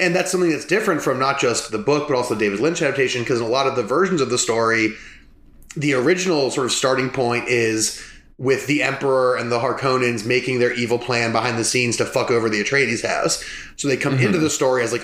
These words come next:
Speaker 1: underdogs you're rooting for. But this
Speaker 2: Mm-hmm.
Speaker 1: organization has them come in as, like, guys who are going to continue a bad business. And so you instantly have, like, a suspicion of them and the whole intergalactic structure and the Imperium. And I think that's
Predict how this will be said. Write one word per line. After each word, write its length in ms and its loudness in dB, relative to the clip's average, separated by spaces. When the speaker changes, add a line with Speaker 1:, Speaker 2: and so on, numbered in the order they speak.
Speaker 1:
underdogs 540 0
you're 100 -2
rooting 320 0
for. 400 -2
But 280 0
this 380 2
Speaker 2:
Mm-hmm. 100 -4
Speaker 1:
organization 600 2
has 140 0
them 140 0
come 160 0
in 100 2
as, 180 0
like, 340 0
guys 380 0
who 120 0
are 120 0
going 300 0
to 80 2
continue 460 0
a 80 0
bad 280 0
business. 560 -4
And 120 -2
so 80 0
you 180 0
instantly 500 0
have, 200 0
like, 120 0
a 60 -2
suspicion 640 0
of 600 -2
them 440 0
and 120 -2
the 100 0
whole 340 2
intergalactic 560 0
structure 520 0
and 100 -2
the 60 -4
Imperium. 600 0
And 100 -4
I 60 -2
think 220 0
that's 580 -2